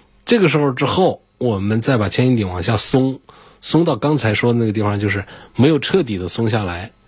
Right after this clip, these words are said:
但是呢，轮胎和地面之间已经产生很大的摩擦力了。这个时候，我们再用工具，长扳手，再把所有的螺丝还是对角的把它给拧紧，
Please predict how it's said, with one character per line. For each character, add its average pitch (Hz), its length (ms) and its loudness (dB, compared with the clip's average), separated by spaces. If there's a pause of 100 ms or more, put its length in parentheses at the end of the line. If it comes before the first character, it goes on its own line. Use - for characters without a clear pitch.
(260)
但 135 160 2
是 127 80 2
呢， 120 120 2
轮 107 220 0
胎 135 140 2
和 123 100 -2
地 123 180 0
面 117 200 0
之 107 80 -2
间 110 120 0
已 95 40 -2
经 104 100 -2
产 104 180 -4
生 107 120 2
很 101 200 2
大 113 120 2
的 110 80 2
摩 104 120 2
擦 120 160 2
力 131 140 2
了。 104 140 -6 (640)
这 156 140 4
个 135 100 2
时 110 140 0
候， 98 280 -4 (180)
我 98 300 -2
们 98 280 0
再 120 160 2
用 107 340 2
工 151 260 2
具， 143 220 -4 (720)
长 117 240 -2
扳 139 180 2
手， 92 200 -6 (760)
再 117 220 2
把 87 260 -8 (180)
所 - 260 2
有 107 100 2
的 92 100 -8
螺 90 220 -6
丝 - 140 -2
还 127 180 2
是 139 140 0
对 120 200 2
角 - 280 -6
的 87 100 -10
把 92 160 -10
它 95 180 -6 (160)
给 98 140 0
拧 95 240 2
紧， 95 180 -4